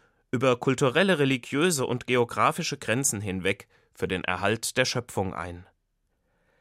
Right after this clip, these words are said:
Der christliche Glaube sieht das Universum seit jeher als Gottes gute Schöpfung. Die Menschen haben darin den Auftrag,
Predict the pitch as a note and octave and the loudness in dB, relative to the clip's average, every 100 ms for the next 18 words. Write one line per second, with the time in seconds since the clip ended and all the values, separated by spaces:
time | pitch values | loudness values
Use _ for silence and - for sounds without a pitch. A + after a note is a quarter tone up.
0 | _ - - G2+ - D3 C#3+ - G2 C#3+ | _ -14 -4 -2 -2 -2 -2 2 2 4
1 | D#3+ B2+ D#3 - C#3 - A2+ G2 F#2 A2 | 2 0 0 0 -2 0 -2 0 2 2
2 | C3+ D#3 D3 B2+ A#2+ - A#2 C#3 D3+ A2 | 2 2 2 0 0 0 -2 0 0 -2
3 | - _ _ G2+ F#2+ - A2+ - D3 - | -6 _ _ -2 0 0 0 0 -2 -2
4 | B2 C#3 C#3 - C3 - E2+ F2+ F#2+ _ | -2 -4 -4 -4 -6 -10 -12 -12 -16 _
5 | _ _ _ _ _ _ _ F#2 B2+ A3+ | _ _ _ _ _ _ _ 2 2 2
6 | - A2+ G2+ G#2+ A2+ G#2 G#2+ E3+ D3+ B2+ | 0 -2 0 2 2 2 2 2 2 0
7 | - G#2+ C3+ - A2+ A#2 | 2 0 0 0 0 0